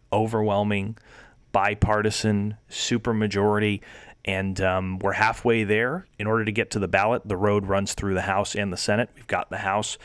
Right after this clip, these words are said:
We still need to pass this through the state Senate, where we have one more committee, and then the floor vote, uh, where we need a, a three-fifths majority there as well. So it's hopeful, um, but we still got a lot of work to do. We're not out of the woods yet.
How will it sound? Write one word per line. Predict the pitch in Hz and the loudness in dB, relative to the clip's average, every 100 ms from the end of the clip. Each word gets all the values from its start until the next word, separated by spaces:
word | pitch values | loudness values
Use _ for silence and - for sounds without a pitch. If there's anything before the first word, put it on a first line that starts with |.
| - - | -20 -14
We | 92 | -10
still | 87 - 104 | -8 -4 -2
need | 98 | -2
to | 92 | -4
pass | - 90 90 | -2 -2 -2
this | 98 - | -4 -4
through | 98 | -4
the | 92 | -6
state | - 92 - | -2 -2 0
Senate, | - 101 - | 0 0 0
where | 80 | -6
we | 90 | -6
have | 87 92 | -6 -6
one | 90 95 | -4 -4
more | 98 95 90 | -4 -4 -6
committee, | - 87 101 101 98 - - - - | -8 -4 -2 0 -2 -6 -20 -16 -8
and | 90 | -2
then | 95 87 | -2 -2
the | |
floor | - 104 98 | -2 0 0
vote, | 90 92 87 - - - - | 0 0 0 -4 -14 -20 -10
uh, | - 92 90 | -4 -2 -2
where | 90 | -4
we | 95 | -4
need | 92 87 - - | -6 -8 -10 -4
a, | |
a | 95 - _ | -4 -6 _
three-fifths | - 117 101 101 - 95 | -2 -2 0 -2 -2 -4
majority | 90 87 85 87 | -2 -2 -2 -4
there | 85 82 | -2 -2
as | 80 - | -2 -2
well. | 73 73 | -2 -2
So | - - 85 - - - _ | -4 -4 -4 -6 -18 -20 _
it's | 95 - - - - - - | -8 -4 -4 -4 -8 -12 -2
hopeful, | - 156 - 180 202 - - | 0 2 2 0 -2 -6 -2
um, | 98 98 98 | 0 2 0
but | 98 | -2
we | 98 | -2
still | - 101 | 0 2
got | 98 90 | 2 2
a | |
lot | 90 87 | 2 2
of | 90 | -2
work | 82 - | -6 -6
to | |
do. | 71 62 - - | -8 -8 -8 -6
We're | 95 | -2
not | 92 85 - | -2 -2 -4
out | 87 | -4
of | 87 | -2
the | 87 | -4
woods | 85 - | -6 -4
yet. | 67 | -4